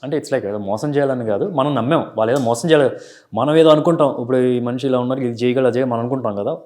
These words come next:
వాళ్ళు ఏదో మనం మోసం చేశారని కాదు, అది మనం తప్పుగా అసెస్ చేసాం. వాళ్ళ బలం అనుకుంది బలం అయి ఉండకపోవచ్చు.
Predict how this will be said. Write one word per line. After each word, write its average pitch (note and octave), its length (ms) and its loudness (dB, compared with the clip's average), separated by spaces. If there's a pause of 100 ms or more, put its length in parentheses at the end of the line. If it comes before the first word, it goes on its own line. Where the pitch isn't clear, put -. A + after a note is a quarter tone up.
వాళ్ళు G#2+ 180 -2
ఏదో D3+ 100 -2
మనం C3 180 -2
మోసం A#2+ 280 -2
చేశారని A#2+ 340 -2
కాదు, G#2 260 -4 (760)
అది G#3+ 520 -2 (400)
మనం E3 280 0
తప్పుగా E3+ 540 4
అసెస్ - 340 -2
చేసాం. A2+ 220 -2 (240)
వాళ్ళ A#2+ 180 4
బలం C3 280 4
అనుకుంది D#3+ 360 -2
బలం D#3 220 4
అయి D#3 140 2
ఉండకపోవచ్చు. C#3 480 2